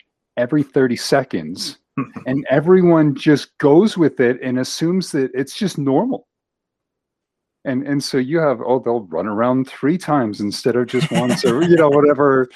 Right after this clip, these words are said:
Speaker 1: or, you know, it's, it's the, the rules are constantly changing, and, and everyone just goes with it. And, and it's like, it's okay, 'cause this is, we're just having fun. And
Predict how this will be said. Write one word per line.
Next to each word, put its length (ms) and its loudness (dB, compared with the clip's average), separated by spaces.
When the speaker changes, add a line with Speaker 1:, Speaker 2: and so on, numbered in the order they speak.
Speaker 1:
or, 160 2
you 140 0
know, 80 4
it's, 160 0
it's 200 -10
the, 120 -10
the 180 -8
rules 240 2
are 80 -2
constantly 520 -6
changing, 480 -4
and, 140 -6
and 140 -2
everyone 360 2
just 200 -6
goes 240 -2
with 140 -6
it. 160 -14
And, 200 -2
and 200 -6
it's 160 -6
like, 120 -4
it's 180 -2
okay, 300 0
'cause 440 -4
this 260 -6
is, 240 -10
we're 100 0
just 160 -8
having 240 -4
fun. 360 -2
And 380 -6